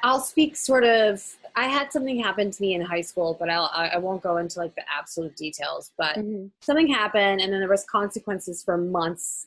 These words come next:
Speaker 1: after it.
Speaker 2: Right.
Speaker 1: So how would you, if you were to change something?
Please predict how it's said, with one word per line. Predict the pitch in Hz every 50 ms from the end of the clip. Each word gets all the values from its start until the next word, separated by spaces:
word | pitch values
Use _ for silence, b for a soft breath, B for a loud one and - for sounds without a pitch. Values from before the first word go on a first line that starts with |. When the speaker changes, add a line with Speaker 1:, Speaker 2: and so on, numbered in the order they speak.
| _ -
Speaker 1:
after | 151 143 147 - - 160 135 131 131
it. | - - - - - _ 175 175
Speaker 2:
Right. | 175 160 160 151 - - _ _ _ _ _ _ _ _ _ _ _ _ _ _
Speaker 1:
So | - 240 220 208 196
how | 196 190 208 214 220 226
would | 233 233 233 -
you, | 214 220 220 214 214 208 202 -
if | 202 - -
you | 208 202 196 - - -
were | 190 208 214 196
to | 190
change | 185 - - - - 285 294 294 285 285 262
something? | 254 - - 190 160 165 165 - 156 151 151 151 160 165 170 170